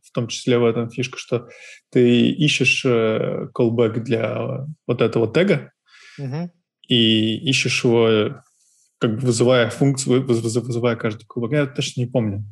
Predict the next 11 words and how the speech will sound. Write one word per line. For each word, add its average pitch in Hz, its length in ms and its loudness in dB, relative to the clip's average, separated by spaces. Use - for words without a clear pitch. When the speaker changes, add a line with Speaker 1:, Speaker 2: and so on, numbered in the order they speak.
Speaker 1:
Э, - 420 -4
дав-, 127 420 0
давненько 123 400 2
достаточно 110 520 -8
смотрел, 143 260 0
просто 127 280 -2
он 117 380 0
когда-то 120 300 0
не 120 80 0
хватало, 110 560 0
э, - 0 -